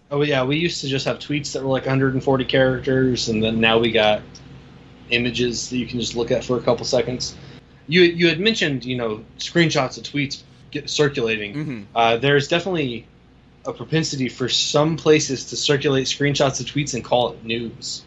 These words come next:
Speaker 2: Oh,
Speaker 1: Uh,
Speaker 2: definitely, yeah.
Speaker 1: And, uh, and that's, that's baffling. That, that's not news. That's some, some dumbass's opinion.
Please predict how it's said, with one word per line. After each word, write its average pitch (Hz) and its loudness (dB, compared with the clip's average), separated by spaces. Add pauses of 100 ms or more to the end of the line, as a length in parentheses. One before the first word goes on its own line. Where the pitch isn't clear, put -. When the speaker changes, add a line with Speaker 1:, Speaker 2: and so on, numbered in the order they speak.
(380)
Speaker 2:
Oh, 190 4
Speaker 1:
Uh, 131 2
Speaker 2:
definitely, 117 -8
yeah. 120 -8
Speaker 1:
And, 143 2
uh, 117 0 (300)
and 139 0
that's, 185 0 (560)
that's 156 -2 (580)
baffling. 254 -6 (1120)
That, 165 2 (140)
that's 165 -6
not 208 -2
news. 170 -4 (280)
That's - 0
some, 190 -2 (160)
some 202 -2
dumbass's 175 2
opinion. 120 -10